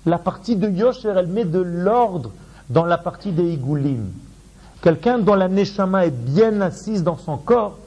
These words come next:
lorsqu'il veut se toucher le nez, il peut se toucher le nez. Mais lorsqu'un médecin te fait un exercice et que la personne n'arrive pas à se toucher le nez,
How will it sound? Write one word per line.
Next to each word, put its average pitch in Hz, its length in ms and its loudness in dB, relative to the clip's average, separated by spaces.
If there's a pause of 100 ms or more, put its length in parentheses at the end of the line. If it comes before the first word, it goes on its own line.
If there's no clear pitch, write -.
(360)
lorsqu'il 165 440 0
veut 208 140 2
se 202 100 -4
toucher - 460 -4
le 156 200 0
nez, 226 320 -2 (200)
il 226 80 2
peut 302 200 0
se - 80 -12
toucher 156 300 -6
le 127 120 -4
nez. 110 220 -6 (480)
Mais 147 120 2
lorsqu'un 190 280 -2
médecin 175 460 -4
te 160 160 -2
fait 180 140 -2
un 170 100 -2
exercice 156 640 -4 (180)
et 156 120 2
que 160 160 -2
la 165 140 0
personne 175 380 -4
n'arrive 165 280 -2
pas 180 140 2
à 165 80 -2
se - 60 -18
toucher 151 280 -4
le 127 120 -2
nez, 113 220 -6